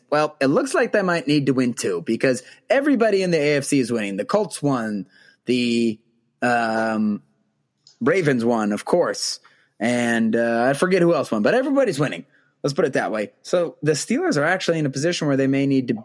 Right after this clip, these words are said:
beat the Saints, and I think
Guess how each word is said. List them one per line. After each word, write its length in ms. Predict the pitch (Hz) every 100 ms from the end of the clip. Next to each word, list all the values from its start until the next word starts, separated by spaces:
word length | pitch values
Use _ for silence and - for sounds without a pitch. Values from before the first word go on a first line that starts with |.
| -
beat 380 | 247 381 - - _ _ _ _
the 120 | -
Saints, 440 | - 139 135 139 - - _ _
and 380 | 139 135 131 127 - -
I 260 | 160 254
think 380 | 262 175 165